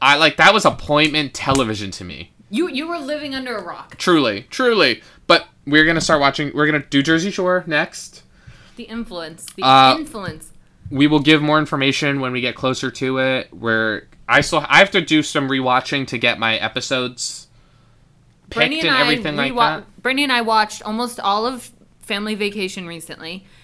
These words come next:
Speaker 2: Then I
Speaker 1: Okay.
Speaker 2: was like, "Oh my God, this is, like, making me wanna watch the original." So
Speaker 1: Yeah.
Speaker 2: we went back. We started with the Italy season. Then we watched,
Speaker 1: Nuts.
Speaker 2: um,
Speaker 1: See,
Speaker 2: the
Speaker 1: I love
Speaker 2: second
Speaker 1: the Miami season.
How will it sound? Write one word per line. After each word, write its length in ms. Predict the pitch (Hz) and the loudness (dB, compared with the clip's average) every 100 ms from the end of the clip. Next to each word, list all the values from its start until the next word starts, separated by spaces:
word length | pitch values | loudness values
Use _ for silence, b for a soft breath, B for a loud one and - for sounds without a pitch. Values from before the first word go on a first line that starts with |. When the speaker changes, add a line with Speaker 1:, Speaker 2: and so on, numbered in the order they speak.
| b | b
Speaker 2:
Then 200 | 214 302 | -4 -2
I 40 | 294 | 0
Speaker 1:
Okay. 60 | |
Speaker 2:
was 100 | 269 | 0
like, 180 | 254 220 220 | -2 -2 -4
"Oh 80 | 233 | -4
my 80 | |
God, 240 | 220 190 170 | -2 -2 -2
this 160 | 226 | -4
is, 260 | 320 285 - | -6 -10 -6
like, 400 | 226 208 196 - | -4 -4 -6 -10
making 340 | 202 220 220 | -6 -6 -4
me 80 | 220 | -4
wanna 220 | 208 202 | -2 -2
watch 240 | 185 180 - | -2 -4 -6
the 100 | 180 | -8
original." 420 | 185 208 175 151 | -6 -6 -8 -2
So 40 | 120 | 4
Speaker 1:
Yeah. 200 | - 101 | 4 4
Speaker 2:
we 60 | |
went 100 | 233 | 2
back. 240 | 220 190 196 | 0 -2 -4
We 100 | 208 | -10
started 420 | - 220 220 233 | -2 -2 -2 -4
with 140 | 240 | -8
the 140 | 262 240 | -8 -8
Italy 340 | 208 196 190 | -6 -6 -10
season. 540 | 190 190 175 170 170 185 B B B | -10 -12 -10 -10 -10 -12 B B B
Then 120 | 220 233 | -6 -4
we 120 | 254 | -2
watched, 440 | 240 226 - - | -2 -4 -8 -14
Speaker 1:
Nuts. 680 | 180 196 202 196 190 185 190 | -4 2 4 4 2 0 -4
Speaker 2:
um, 60 | - _ | -10 _
Speaker 1:
See, 180 | - 190 | -2 4
Speaker 2:
the 60 | 160 | 8
Speaker 1:
I 120 | 170 | 10
love 380 | 190 165 165 165 | 10 10 12 12
Speaker 2:
second 80 | 139 | 10
Speaker 1:
the 60 | 135 | 6
Miami 460 | 127 120 113 107 | 8 8 6 4
season. 480 | 104 98 85 80 - | 0 -4 -4 -8 -12